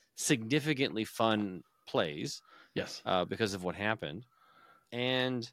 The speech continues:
Speaker 1: Jake
Speaker 2: You know
Speaker 1: Moody, I thought, was in the running for
Speaker 2: Oh. <laughs>
Speaker 1: M V P because of his three field goals that essentially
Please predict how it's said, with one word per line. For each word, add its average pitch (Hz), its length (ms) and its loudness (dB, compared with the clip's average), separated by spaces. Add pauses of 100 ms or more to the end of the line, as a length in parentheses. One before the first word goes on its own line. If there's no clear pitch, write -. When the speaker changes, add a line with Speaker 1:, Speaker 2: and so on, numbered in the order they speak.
(1080)
Speaker 1:
Jake 175 280 8
Speaker 2:
You 160 80 8
know 160 60 10
Speaker 1:
Moody, 165 220 8
I 123 80 8
thought, 139 280 8
was 127 200 4
in 143 100 6
the 131 120 4
running 123 320 4
for 110 800 2 (240)
Speaker 2:
Oh. 110 420 10
<laughs> - 20 10
Speaker 1:
M 135 200 8
V 127 180 6
P 127 380 6
because 127 400 4
of 107 80 -6
his 113 240 2 (120)
three 131 220 4
field 151 360 6
goals 110 320 6
that 110 100 6
essentially 139 640 6